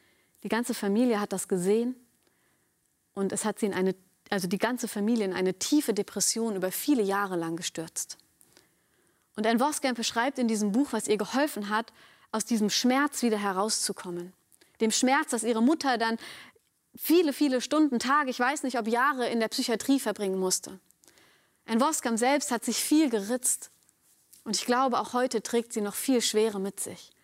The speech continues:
Aber sie sagt, dass das, was ihr geholfen hat,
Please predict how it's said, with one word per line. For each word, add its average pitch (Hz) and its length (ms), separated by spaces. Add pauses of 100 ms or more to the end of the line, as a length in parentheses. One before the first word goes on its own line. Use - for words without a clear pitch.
(920)
Aber 208 200
sie 208 140
sagt, 262 360
dass 202 160
das, 254 280
was 196 160
ihr 254 180
geholfen 208 540
hat, 180 220